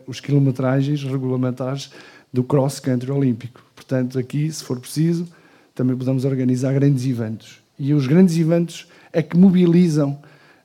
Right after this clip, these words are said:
a nossa, os nossos jovens. São os gran-, os eventos de referência que muitas vezes nos fazem sonhar, porque muitas vezes, além do nosso sonho como dirigentes, o mais importante é pôr os jovens a sonhar, serem ciclistas, serem campeões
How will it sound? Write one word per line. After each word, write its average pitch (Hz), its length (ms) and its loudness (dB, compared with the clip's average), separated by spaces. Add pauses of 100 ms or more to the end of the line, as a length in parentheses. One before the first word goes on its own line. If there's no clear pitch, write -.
a 135 100 0
nossa, 147 600 0
os 135 180 0
nossos 143 300 -2
jovens. 131 600 2
São 160 240 2
os 135 80 4
gran-, 180 280 4
os 156 140 2
eventos 160 320 2
de 165 60 -2
referência 151 500 -6
que - 80 -12
muitas 143 240 -2
vezes 139 340 -2
nos 139 180 -2
fazem 139 280 -2
sonhar, 143 600 -2 (380)
porque 135 220 -4
muitas 156 300 4
vezes, 143 260 2
além 147 220 4
do 143 140 4
nosso 160 240 2
sonho 151 300 -2
como 139 180 -4
dirigentes, 139 760 -2 (640)
o 143 160 -4
mais 139 260 2
importante 135 540 -2
é 131 60 -6 (160)
pôr 143 320 0
os 143 120 -4
jovens 120 640 -6
a 139 80 -4
sonhar, 131 560 -2 (220)
serem 127 540 -4
ciclistas, 139 680 -6
serem 123 220 -6
campeões 127 720 -4